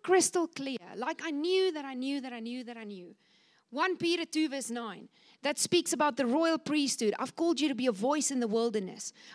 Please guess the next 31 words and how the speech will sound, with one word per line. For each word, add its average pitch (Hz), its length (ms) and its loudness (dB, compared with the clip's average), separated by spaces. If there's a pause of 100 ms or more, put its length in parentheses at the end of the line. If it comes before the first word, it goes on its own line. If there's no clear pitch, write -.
I've 277 180 2
called 370 300 6
you 277 80 2
to 254 40 0
be 240 140 -4
a 247 80 0
royal 285 320 -2
priest." 247 420 -2
And 240 140 -2
I 233 80 -2
knew 262 380 4 (260)
instantly 262 520 0
that 220 200 -4
moment 214 360 -2
God's 208 220 0
called 233 240 -2
me 214 100 -4
to 202 60 -4
full-time 202 440 -6
ministry. - 560 -10 (1040)
And 269 160 6
then 381 160 6
that 349 160 6
desire 285 420 4
began 262 380 -2
to 254 80 -4
grow. 202 500 -4 (380)
And 269 180 2
that 262 120 -2
desire 269 460 0
became 262 600 -2